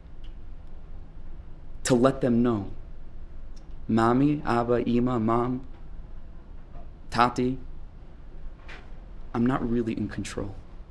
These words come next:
To you, I'm the father, and I'm the head of the house. To you, I'm the mother, I'm the head of the house." It's an illusion.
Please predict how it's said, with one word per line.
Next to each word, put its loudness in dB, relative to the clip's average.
To 4
you, 10
I'm 8
the 2
father, 6
and 4
I'm 4
the 4
head 4
of 6
the 8
house. 4
To 0
you, 6
I'm 4
the 2
mother, 4
I'm 4
the 2
head 4
of -2
the -2
house." -6
It's 0
an 2
illusion. 0